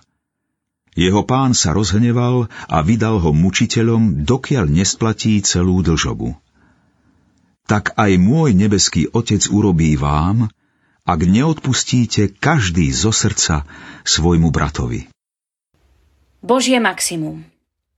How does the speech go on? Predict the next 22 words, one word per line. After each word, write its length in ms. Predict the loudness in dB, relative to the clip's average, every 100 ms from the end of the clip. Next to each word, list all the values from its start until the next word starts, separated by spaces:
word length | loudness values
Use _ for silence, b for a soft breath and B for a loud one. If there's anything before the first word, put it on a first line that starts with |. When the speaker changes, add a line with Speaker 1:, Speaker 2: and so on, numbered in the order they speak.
| _ b b b _ _
Speaker 2:
Odpustenie 720 | -4 -2 -2 -2 0 0 0
má 240 | 0 0 -2
svoje 400 | -2 -2 -2 0
jasné 480 | 0 -2 -4 -6 -2
dané 320 | -2 -2 -4
súradnice, 880 | -4 -4 -4 -4 -6 -10 -12 -16 _ _ _ -2
vertikálu 880 | 0 0 -4 -4 -2 0 -2 -4 -4
aj 240 | -4 -2
horizontálu. 880 | 0 0 -4 -8 -8 -10 -10 -12 -18 _ _ B B B B B B
Cez 160 | 0
naše 320 | 2 2 0 -2
osobné 480 | 0 0 2 0
pokánie 800 | 0 -2 -2 -4 -2 -4 -6 -8 -16 _
prijímame 480 | 0 2 2 2 0
odpustenie 720 | -4 -4 -4 -2 -4 -2 -4
zhora 480 | -6 -2 -2 -2 -8 _ _ _ _ _ _
a 160 | -2 0
odpúšťame 560 | -2 -2 -2 0 0 -2
tým, 320 | -2 -4 -6
ktorí 400 | -6 -4 -4 -4
nám 240 | -6 -6
ublížili. 720 | -8 -6 -6 -8 -10 -14 -16